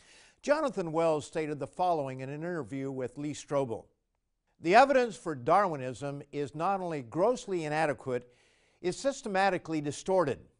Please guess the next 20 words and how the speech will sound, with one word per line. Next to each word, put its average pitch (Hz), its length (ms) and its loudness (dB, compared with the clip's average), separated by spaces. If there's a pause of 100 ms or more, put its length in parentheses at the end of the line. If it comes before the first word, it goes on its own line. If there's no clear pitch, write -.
(500)
I'm 233 300 2
convinced 190 560 -2
that 151 140 -6
sometime 175 600 -4
in 143 100 -6
the 135 80 -6
not 170 300 0
too 185 200 -4
distant 156 420 -4
future, 131 460 -2
I 214 160 6
don't 254 200 0
know, 135 200 2
maybe 156 320 -2
twenty 220 420 -6
or 151 160 -4
thirty 175 320 -2
years 165 320 0
from 127 160 -12
now, 120 380 -4